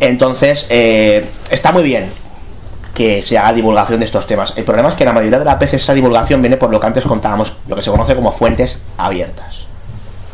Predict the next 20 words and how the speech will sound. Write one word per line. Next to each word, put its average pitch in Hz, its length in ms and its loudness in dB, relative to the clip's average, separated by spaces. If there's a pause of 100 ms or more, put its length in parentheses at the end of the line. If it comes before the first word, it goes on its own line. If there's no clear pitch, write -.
(1200)
Mi 107 140 -2
prima, 127 260 4
la 123 100 2
que 123 80 2
se - 100 2
dedica 123 360 2
por 120 120 2
la, 110 340 4
por 113 140 2
las 110 160 2
mañanas 113 400 2
en 117 100 2
el 107 100 2
cuarto 117 200 0
de 117 60 4
baño, 147 420 2
lo 117 120 2
mira 131 160 4
en 127 80 0
Google, 107 320 0